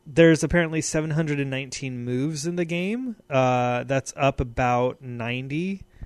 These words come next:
moves, uh, from Omega Ruby Alpha Sapphire. Uh,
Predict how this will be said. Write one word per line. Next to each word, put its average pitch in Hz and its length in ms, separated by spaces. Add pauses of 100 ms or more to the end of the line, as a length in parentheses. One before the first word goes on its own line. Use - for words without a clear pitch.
(200)
moves, 156 560
uh, 127 280
from 127 420
Omega 131 300
Ruby 127 180
Alpha 120 200
Sapphire. 175 680 (640)
Uh, 131 680